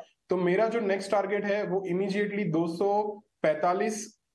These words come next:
and उसके ऊपर दो सौ सत्तावन का था। अ, अगर लेना चाहता है तो please wait करिए। अ, अगर कल आपको ये दो सौ पैंतीस के ऊपर मिलता है तो दो सौ तेईस या दो सौ पच्चीस, दस रुपए के stop loss के साथ आप Tata Power में entry करिए।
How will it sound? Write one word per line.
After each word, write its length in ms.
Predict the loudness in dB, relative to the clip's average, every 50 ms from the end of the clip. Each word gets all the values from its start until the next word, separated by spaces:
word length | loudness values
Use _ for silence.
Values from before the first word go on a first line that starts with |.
| _ _ -2
and 340 | 0 2 2 2 2 0 -2
उसके 180 | -2 0 0 0
ऊपर 280 | 0 0 0 -2 0
दो 140 | 0 -2 -2
सौ 140 | -2 -2 -2
सत्तावन 580 | -2 -4 -6 -2 0 2 2 2 2 0 0 0
का 140 | -2 -2
था। 420 | 0 0 0 -2 -2 -4 -8 -14 -18 _ _ _ _ _ _ _ _ -4
अ, 440 | 0 2 2 4 4 2 2 2 0
अगर 380 | -2 -2 -4 _ _ -6 -4
लेना 420 | -2 0 0 0 0 0 0 0 0
चाहता 360 | 0 0 0 0 0 0 0
है 160 | 0 -2 -4
तो 120 | -4 -4 -4
please 340 | -4 -4 -4 -2 -2 0
wait 240 | 0 0 0 0 0
करिए। 260 | -2 0 0 0 -2 -2 -4 -8 -14 _ _ _ _ -6
अ, 100 | -4 0 0
अगर 240 | 2 2 2 2
कल 180 | 2 2 2 2
आपको 300 | 2 0 0 -2 -2 -2
ये 160 | -2 -2 -2
दो 140 | -2 -2 0
सौ 120 | 0 -2
पैंतीस 360 | -2 -2 -2 -2 -2 -4 -2 -2
के 100 | 0 0
ऊपर 320 | 0 0 0 0 0 2
मिलता 380 | 2 2 2 0 2 2 2 2
है 400 | 2 2 0 -2 -4 -6 -12 -16 _ _ _ -2
तो 340 | 0 0 0 -4 -8 -12 -10 -10
दो 380 | -6 -2 0 0 2 2 0 0
सौ 380 | -2 0 0 2 0 0 -2 -6 -12 -14 _ _ _ _ _ 0
तेईस 500 | 0 0 2 0 -2 -2 -4 -6 -8 -6 -4
या 140 | -2 -2 0
दो 160 | 0 0 0
सौ 120 | -2 -2
पच्चीस, 440 | 0 -2 -2 -2 -2 -4 -2 0 0
दस 180 | 0 0 0 0
रुपए 200 | -2 -2 -2 -2
के 100 | -2 -2
stop 280 | 0 0 0 0 0
loss 140 | -2 -2 -2
के 100 | -4 -4
साथ 300 | -2 -2 -2 -2 -2 -2 -2
आप 240 | -2 -2 0 0 -2
Tata 220 | -2 0 0 0
Power 260 | 0 0 0 0 0
में 120 | 0 0 0
entry 260 | 0 0 0 -2 -2
करिए। 520 | 0 0 0 0 0 -2 -2 -6 -10 -14